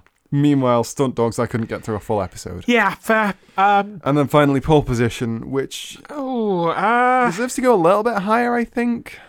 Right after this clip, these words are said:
Speaker 2: Uh, well, uh, directly above, uh, The New Archies is Hulk Hogan's Rock and Wrestling.
Speaker 1: Yeah, that's what I'm considering right now. I could understand what was happening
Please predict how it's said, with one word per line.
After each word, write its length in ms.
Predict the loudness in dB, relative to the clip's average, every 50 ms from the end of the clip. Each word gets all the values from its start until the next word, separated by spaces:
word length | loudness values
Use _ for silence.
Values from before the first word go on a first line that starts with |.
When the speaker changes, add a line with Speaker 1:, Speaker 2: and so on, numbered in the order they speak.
| -20 _ _ _ _ _ _ _ _
Speaker 2:
Uh, 420 | 2 2 4 4 4 2 2 0 0
well, 360 | 0 2 2 4 2 0 -4 _
uh, 80 | -8 -8 -8 _ _ -2
directly 520 | 0 2 2 2 2 0 0 0 0 2
above, 580 | 2 2 2 2 4 4 2 0 -4 -14 -20 -20 _ _ -2
uh, 360 | 0 0 0 0 -2 -4 -4 -6
The 100 | -8 -8
New 240 | -6 -4 -2 0
Archies 560 | 2 2 0 0 -4 -8 -8 -8 -8 -8 -8 -12 -12 -8
is 460 | -6 -4 -4 -4 -4 -6 -8 -12 -14 -16 -4
Hulk 260 | -4 -2 -2 -2 -2
Hogan's 420 | -2 -2 -2 -2 -6 -10 -8 -2
Rock 220 | -2 -2 -2 -2 -6
and 120 | -8 -4
Wrestling. 520 | -4 -4 -4 -4 -8 -12 -16 -16 -16 -18 -20 -20 _ _ _
Speaker 1:
Yeah, 360 | -10 -6 -4 -2 -2 -2 -2
that's 180 | -2 -4 -4 -4
what 80 | -4 -4
I'm 200 | -4 -4 -6 -8 -10 _
considering 600 | -10 -10 -10 -8 -6 -6 -4 -4 -4 -6 -6 -6
right 180 | -6 -6 -8 -6
now. 320 | -6 -6 -4 -6 -6 -8 -12 _ -20 -20 -20 -20 _ _ _ _ _ _ _ _ _ _ _ _ _ _ _ _ _ _ _ _ _ _ _ _ _ _ _ _ _ _ _ _ _ _ _ _ _ _ -12
I 160 | -10 -10 -10
could 320 | -10 _ -6 -4 0 2 2
understand 500 | 2 2 0 -2 0 0 2 2 2 2
what 100 | 0 -2
was 140 | -4 -4
happening 640 | 0 0 0 0 0 -2 -4 -4 -2 -4 -4 -6 -8